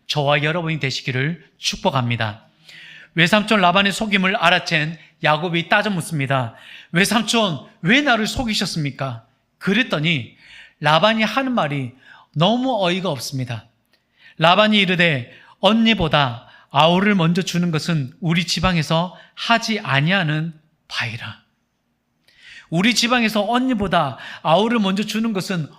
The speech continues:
없는 일이라는 것입니다. 그렇다면 처음에 야곱이 라헬을 원했을 때 외삼촌 라반은 진작 이 사실을 말해줬어야 하지 않았을까요? 그런데 라반은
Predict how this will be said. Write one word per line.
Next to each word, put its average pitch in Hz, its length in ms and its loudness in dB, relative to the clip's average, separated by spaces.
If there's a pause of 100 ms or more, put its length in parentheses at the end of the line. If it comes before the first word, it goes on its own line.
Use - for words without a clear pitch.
(100)
없는 196 640 0
일이라는 180 520 -4
것입니다. 131 540 -8 (720)
그렇다면 185 640 -2 (340)
처음에 254 500 0
야곱이 170 560 0
라헬을 165 480 0
원했을 143 520 -6
때 117 420 -8 (720)
외삼촌 226 480 0
라반은 175 640 0 (140)
진작 233 440 0
이 254 60 -2
사실을 156 480 -2
말해줬어야 165 720 -4
하지 147 300 -8
않았을까요? 131 720 -6 (1200)
그런데 233 280 2
라반은 190 560 2